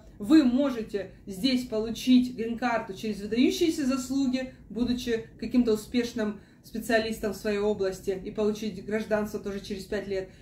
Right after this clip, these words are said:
Или вы можете здесь приехать, учиться, найти работодателя и жить припеваючи, тоже получить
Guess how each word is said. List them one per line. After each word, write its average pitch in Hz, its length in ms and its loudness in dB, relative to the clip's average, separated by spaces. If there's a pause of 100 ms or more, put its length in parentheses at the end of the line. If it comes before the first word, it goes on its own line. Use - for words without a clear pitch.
Или 508 320 4
вы 392 80 2
можете 381 380 4
здесь 294 220 4
приехать, 302 520 2
учиться, 302 460 2
найти 247 280 0
работодателя 370 960 2 (240)
и 370 240 6
жить 311 260 4
припеваючи, 349 840 0
тоже 262 240 6
получить 240 640 0